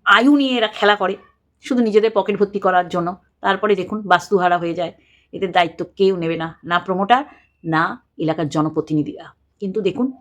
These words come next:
টাকা বাটোয়ারের ক্ষেত্রে এরা বেশ ঠান্ডা ঘরে বসে এরা টাকা বাটোয়ারা করেছে। মানুষের ইমোশন, মানুষের, আহ, শেষ সম্বল, শেষ পুঁজি নিয়ে এরা খেলা করেছে। চিন্তা করেনি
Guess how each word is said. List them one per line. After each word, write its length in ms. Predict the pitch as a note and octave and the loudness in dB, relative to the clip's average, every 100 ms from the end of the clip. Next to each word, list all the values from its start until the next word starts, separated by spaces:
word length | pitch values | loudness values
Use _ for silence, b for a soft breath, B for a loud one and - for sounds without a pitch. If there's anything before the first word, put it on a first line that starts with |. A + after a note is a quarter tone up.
| _ - | _ 0
টাকা 240 | F3 A#3 | 4 6
বাটোয়ারের 440 | B3 B3 C4 C4 | 4 4 2 0
ক্ষেত্রে 320 | C4+ C#4 C4+ C#4 | -2 -4 0 2
এরা 180 | A3+ | 2
বেশ 240 | A3 G#3 G#3+ | 2 0 0
ঠান্ডা 260 | - G3+ G#3+ | -2 2 4
ঘরে 180 | A3+ G#3+ | 2 2
বসে 420 | F#3+ G3 C#4 A3+ b b b _ - | 2 2 2 2 b b b _ -6
এরা 160 | F3 | -4
টাকা 380 | E3+ F3+ E3+ A#3 - | 0 2 2 0 0
বাটোয়ারা 300 | F#3+ E3 F3+ | 0 4 4
করেছে। 380 | E3+ E3 D#3+ E3 - - | 2 -2 -4 -8 -16 -2
মানুষের 680 | F3+ F3+ G3 G3+ C4 C#4 B3+ B B B B B B B | 2 2 2 0 2 2 0 B B B B B B B
ইমোশন, 520 | - G#3 C4+ - G#3+ | 0 4 4 2 0
মানুষের, 560 | F3 F#3 G#3+ C4 C4 B3+ B3+ B | 4 2 2 2 2 2 -8 B
আহ, 120 | - | 0
শেষ 340 | E3+ B3+ C4 C4+ | 2 4 2 2
সম্বল, 440 | - G#3 A3+ C4 | 0 2 6 4
শেষ 300 | G3+ A#3 A#3 | 4 2 2
পুঁজি 300 | - B3 C4+ | 2 4 4
নিয়ে 180 | C4+ B3 | 4 2
এরা 120 | F#3+ | 0
খেলা 240 | F3 F3+ E3 | 0 -2 -2
করেছে। 380 | F3 E3+ E3 - _ _ | -2 -4 -8 -14 _ _
চিন্তা 260 | G#3 G#3 | -2 2
করেনি 400 | A3+ A3+ A3+ E3 | 4 4 2 -6